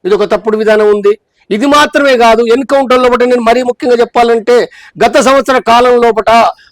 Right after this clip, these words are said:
మనకు చూస్తే ఏంటంటే అది ఎన్‌కౌంటర్ మాత్రమే కాదు. అది అంటే ఇప్పుడు మన మాడు లోపట జరిగింది, కరిగుట్టలో జరిగింది. ఉదాహరణకు రీసెంట్గా కరిగుట్టలో జరిగింది.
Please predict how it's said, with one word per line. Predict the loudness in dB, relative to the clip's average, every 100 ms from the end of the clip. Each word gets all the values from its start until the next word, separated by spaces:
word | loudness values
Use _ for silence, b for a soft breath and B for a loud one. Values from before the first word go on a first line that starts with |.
| -4
మనకు | -2 -2 -2 -4
చూస్తే | -2 -4 -2 0
ఏంటంటే | 0 0
అది | 0 0
ఎన్‌కౌంటర్ | -2 -2 -2 0 0
మాత్రమే | -2 0 -2 0
కాదు. | -2 -2
అది | 0 2 2 0 B B
అంటే | -4 0
ఇప్పుడు | 0 2 2 2 -2 -4
మన | -2 0 0
మాడు | 2 2 2
లోపట | 0 0
జరిగింది, | 0 -2 -2 0 -2
కరిగుట్టలో | 0 -2 -2 -2 0 0
జరిగింది. | 0 0 0 -2 -4 b -2
ఉదాహరణకు | 0 2 0 0
రీసెంట్గా | -4 -4 -4 -4 -4
కరిగుట్టలో | -2 0 0 -2 -2
జరిగింది. | -2 -2 -2 -4